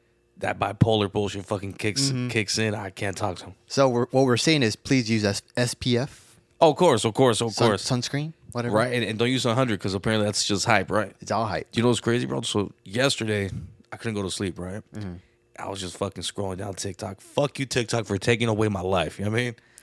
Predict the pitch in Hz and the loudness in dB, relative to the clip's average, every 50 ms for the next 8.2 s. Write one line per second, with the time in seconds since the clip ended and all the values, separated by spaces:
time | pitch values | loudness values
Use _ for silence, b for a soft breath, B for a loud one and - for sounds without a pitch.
0 | b b b b 123 123 117 - 120 117 113 113 107 107 107 98 98 92 90 87 | b b b b 2 2 2 2 2 2 4 4 4 4 2 2 0 -2 -4 -6
1 | - 107 - - 120 113 107 - - - - - 120 113 101 107 107 104 101 101 | -8 -6 -4 -2 -2 -2 -2 -4 -4 -4 -2 0 2 2 2 2 2 2 4 4
2 | 107 107 - - _ - - - 107 117 113 104 - - _ _ _ _ - 113 | 2 2 0 -4 _ -18 0 4 6 6 6 6 2 -2 _ _ _ _ -6 -4
3 | - - 139 139 - 160 131 - - 127 127 123 113 98 101 98 - - - 101 | -2 0 0 0 -2 -4 -4 0 0 2 2 0 -2 -2 -4 -4 -4 -4 -4 -4
4 | 110 104 - 92 98 92 87 95 107 110 110 101 95 - - - 92 87 80 69 | -4 -4 -4 -4 -6 -6 -4 -2 -2 0 0 -2 -2 -6 -8 -8 -6 -6 -6 -8
5 | - - - 90 - 90 - _ - 104 98 90 - _ - - 113 127 143 - | -10 -12 -16 -16 -16 -16 -18 _ -14 -12 -12 -12 -14 _ -10 -10 -8 -8 -10 -10
6 | - - 156 135 135 147 135 - 123 123 123 131 123 113 104 101 107 98 107 117 | -8 -6 -6 -6 -6 -8 -6 -2 0 0 0 2 2 2 2 2 0 0 -2 -2
7 | 120 - _ B B B B B B B B B - _ _ - 95 - - 110 | -4 -6 _ B B B B B B B B B -12 _ _ -10 -10 -6 -4 -6
8 | 107 - - 95 | -6 -4 -6 -10